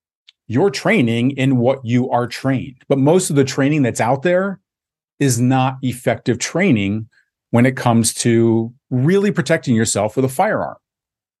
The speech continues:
I know this from experience, from my own experiences. Um, even, like, my, my close, uh, my concealed carry class that I went to when I was first, when I was first in Texas before,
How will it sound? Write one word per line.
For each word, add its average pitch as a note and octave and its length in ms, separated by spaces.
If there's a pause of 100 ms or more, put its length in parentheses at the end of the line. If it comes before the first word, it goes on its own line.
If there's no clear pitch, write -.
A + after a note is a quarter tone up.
(400)
I C3 100
know E3 180
this D3 160
from B2+ 380
experience, C3+ 920 (360)
from C3 160
my C3 200
own F3 240
experiences. - 800 (1500)
Um, A#2+ 340
even, E3+ 280
like, C3+ 240
my, C3+ 340 (120)
my C#3 240
close, D#3+ 440
uh, B2+ 340 (340)
my C#3+ 140
concealed C#3+ 380
carry C3 520 (1000)
class A2+ 400
that C3 80
I A2 60
went A#2+ 220
to A#2+ 220
when A#2 120
I B2+ 60
was A#2 120
first, D#3 280
when C#3 200
I B2+ 40
was B2 100
first C#3+ 200
in A2 60
Texas C#3 360
before, A2+ 500